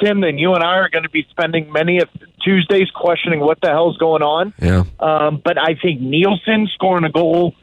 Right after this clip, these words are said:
Speaker 1: in the City two game, playing, that's gonna be a-, as if they signed a new player. But I think in the back, they look vulnerable. I think th-, they look susceptible to real simple mistakes.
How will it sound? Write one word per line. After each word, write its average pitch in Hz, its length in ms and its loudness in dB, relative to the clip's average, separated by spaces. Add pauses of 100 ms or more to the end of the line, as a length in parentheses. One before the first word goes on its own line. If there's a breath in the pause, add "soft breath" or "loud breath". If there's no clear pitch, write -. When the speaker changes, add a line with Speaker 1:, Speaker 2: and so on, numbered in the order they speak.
(320 loud breath)
Speaker 1:
in 165 200 2
the 151 100 4 (160)
City 170 260 2 (120)
two 190 160 2
game, 208 400 4
playing, 180 560 2 (420 loud breath)
that's 160 240 -2
gonna 185 220 0
be 170 360 2
a-, 165 380 2
as 156 120 -2
if 175 180 0
they 165 260 0
signed 165 220 0
a 156 40 2
new 151 200 0
player. 165 380 2
But 160 180 -2
I 175 260 0
think 214 220 -2
in 185 140 0
the 170 80 0
back, 156 400 -4 (440)
they 147 140 2
look 143 180 0 (180)
vulnerable. 220 720 2 (400)
I 165 140 0
think 160 300 -2
th-, 156 260 -2
they 160 160 2
look 143 180 0 (120)
susceptible 185 760 -2 (140)
to 139 340 0
real 208 240 4 (140)
simple 196 260 0
mistakes. 175 600 -2